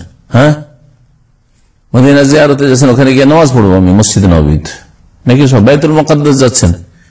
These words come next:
হ্যাঁ, এই তিন মসজিদে নেকির আশায় যাওয়া যায়। নবী সাল্লাল্লাহু আলাইহি ওয়াসাল্লাম বলেছেন, নেকির আশাতে অন্য কোন স্থানকে বলে যাওয়া যাবে না, যে অমুক যে বাইতুল মোকাররম গিয়ে নামাজ পড়ে আসি। খুলনা থেকে বেরিয়েছেন,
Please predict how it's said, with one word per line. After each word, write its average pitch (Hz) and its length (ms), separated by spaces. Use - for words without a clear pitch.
হ্যাঁ, 143 320
এই 110 120
তিন 107 180
মসজিদে 127 500
নেকির 117 380
আশায় 147 220
যাওয়া 185 200
যায়। 139 140
নবী 98 140
সাল্লাল্লাহু - 0
আলাইহি 101 100
ওয়াসাল্লাম 98 260
বলেছেন, 92 340
নেকির 123 340
আশাতে 127 360
অন্য 131 320
কোন 139 300
স্থানকে 165 600
বলে 127 240
যাওয়া 95 180
যাবে 71 180
না, - 120
যে 98 140
অমুক 123 220
যে 117 120
বাইতুল 120 300
মোকাররম 120 460
গিয়ে 110 220
নামাজ 107 260
পড়ে 95 140
আসি। 92 260
খুলনা 110 240
থেকে 107 200
বেরিয়েছেন, 104 460